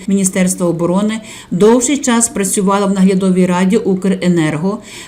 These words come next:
при доходах в одинадцять і шість десятих мільйона гривень отримала і соціальну допомогу від держави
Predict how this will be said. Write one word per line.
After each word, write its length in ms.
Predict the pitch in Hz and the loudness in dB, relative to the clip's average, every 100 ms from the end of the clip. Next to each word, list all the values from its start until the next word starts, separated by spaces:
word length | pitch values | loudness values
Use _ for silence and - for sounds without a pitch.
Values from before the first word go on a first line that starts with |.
| - | -2
при 140 | 226 | 2
доходах 600 | 233 233 233 294 226 190 | 6 4 4 4 4 2
в 60 | 190 | 2
одинадцять 560 | 214 233 226 202 202 196 | 4 4 4 2 -2 -2
і 80 | |
шість 200 | 190 208 | 0 0
десятих 440 | 185 190 196 185 190 | 0 0 0 -2 2
мільйона 400 | 185 185 185 180 | 4 6 6 4
гривень 460 | 185 233 247 277 - | 4 4 4 0 0
отримала 640 | 311 - 254 254 254 269 269 | -2 2 4 6 6 4 0
і 80 | |
соціальну 580 | 294 269 - 220 196 190 | -2 -2 0 0 2 2
допомогу 600 | 185 180 175 175 196 240 | 0 -2 -2 0 0 2
від 120 | 254 | 0
держави 540 | 208 220 202 220 214 | 0 -2 0 -2 -2